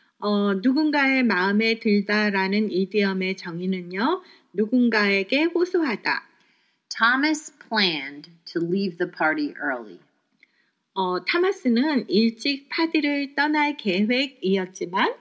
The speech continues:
Speaker 2: But he met someone there who caught his fancy.
Speaker 1: 오.
Speaker 2: 음, Thomas.
Speaker 1: <laughs> 어,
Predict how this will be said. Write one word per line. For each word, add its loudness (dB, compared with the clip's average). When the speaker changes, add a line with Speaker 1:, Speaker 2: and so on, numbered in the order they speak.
Speaker 2:
But 2
he 2
met 2
someone 0
there 0
who -2
caught -4
his -4
fancy. -2
Speaker 1:
오. 2
Speaker 2:
음, 2
Thomas. -4
Speaker 1:
<laughs> -8
어, -4